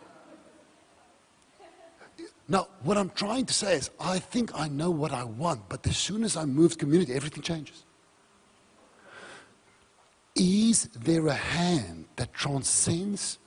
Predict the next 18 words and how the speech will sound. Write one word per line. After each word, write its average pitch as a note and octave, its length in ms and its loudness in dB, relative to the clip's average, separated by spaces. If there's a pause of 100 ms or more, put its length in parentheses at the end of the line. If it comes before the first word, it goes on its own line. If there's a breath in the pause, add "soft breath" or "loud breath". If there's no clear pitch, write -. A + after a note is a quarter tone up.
(260)
Secunda A#2+ 460 -8
Hermanus A#2 840 -4
time, B2+ 320 -6
that A2 180 -10
can A#2+ 180 -8
come F#3 280 -2
from D3+ 300 -4
eternity, D#3 720 -2
rest C#3+ 400 0
on C#3 120 -4
my A#2+ 140 -4
shoulder D#3+ 540 0
and - 240 -14
tell D#3 240 0
me D#3 220 2
who C3+ 260 0
I C3+ 180 -2
am? D3 320 -4